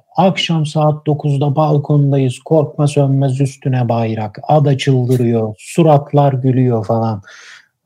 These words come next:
Adada inanılmaz bir beklenti. Sonra saat işte dokuza yaklaştı. Yavaş yavaş balkona doğru geçildi. Ardından saat dokuzda hala reisin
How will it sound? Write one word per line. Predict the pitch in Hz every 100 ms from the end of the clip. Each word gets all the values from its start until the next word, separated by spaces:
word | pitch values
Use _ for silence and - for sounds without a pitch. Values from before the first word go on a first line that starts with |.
| -
Adada | - 160 147 143
inanılmaz | 143 139 139 131 131 131 127 117
bir | 117
beklenti. | 117 113 - 104 101 - 120 - _ _ _
Sonra | - 180 185 139 143 147 - _ _
saat | - - - 127 -
işte | - - 104
dokuza | 113 - 123 110
yaklaştı. | 110 107 - 95 - - 107
Yavaş | 110 110 104 -
yavaş | 104 101 - -
balkona | 104 95 - 101 101
doğru | 95 95 95
geçildi. | 90 101 - 98 90 92 113 _ _ _
Ardından | 156 175 147 113 104 117 139 - _ _ -
saat | - - - - 135 131 127 127 _ _
dokuzda | 135 131 139 110 101 101 113 - _ _ _ _ _ _ _
hala | - 135 165 160 113 110 120 - _ _ _ - 120
reisin | 120 127 120 120 117 - _